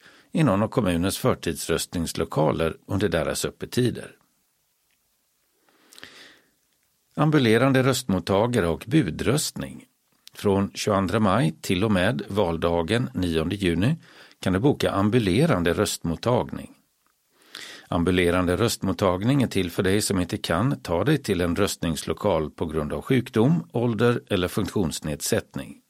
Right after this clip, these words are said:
Ambulerande röstmottagning innebär att två röstmottagare kommer till ditt hem eller annan plats där du befinner dig för att ta emot din röst. Du bokar tid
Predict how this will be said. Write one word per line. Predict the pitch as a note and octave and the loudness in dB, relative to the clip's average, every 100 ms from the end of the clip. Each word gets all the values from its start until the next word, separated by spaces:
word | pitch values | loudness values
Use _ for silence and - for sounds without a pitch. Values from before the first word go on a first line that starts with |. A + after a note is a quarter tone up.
| _ _ _ _ _ _ - - - - - | _ _ _ _ _ _ -18 -16 -16 -18 -10
Ambulerande | - F#2 F#2 F#2 F2 F2+ F2+ | -2 0 2 2 2 2 2
röstmottagning | G2 G#2+ G#2 F#2 G2+ F#2 F#2+ C3 C#3+ | 0 0 0 0 4 2 4 2 2
innebär | G2+ F2 E2 F#2 | 0 0 0 -2
att | G2+ - - | -2 -8 -8
två | - F#3 E3+ | 0 2 2
röstmottagare | - A2+ - F#2 E2 F#2 G#2 A#2+ F2 F2 | 0 -2 -2 -4 -2 0 2 2 0 -2
kommer | - D#2 F2+ | 0 -2 -2
till | - D#2+ | -4 -4
ditt | D2+ - | -4 -4
hem | E3+ - D#2+ - - | -2 -2 -6 -10 -8
eller | F#2 B2+ F3 | -2 0 0
annan | A#2 F2+ C3+ | 0 0 0
plats | - E2+ - | 0 -2 -2
där | G2 | -2
du | F#2 | -2
befinner | G#2 - E2 D#2 | -2 0 -2 -2
dig | D2+ E2 - - - _ | -2 -2 -4 -12 -20 _
för | - | -2
att | E3+ E3+ - | -2 -2 -2
ta | C#3 | 0
emot | B2 D2+ D#2+ | 2 0 -4
din | - D#2 C#2 C2+ - | -6 -6 -6 -8 -8
röst. | A2+ - - - - _ _ _ - - - - _ | -4 -4 -6 -12 -16 _ _ _ -20 -20 -20 -20 _
Du | - | -8
bokar | D#2+ E2 - | -4 -2 -4
tid | - A2+ E3+ | 0 0 0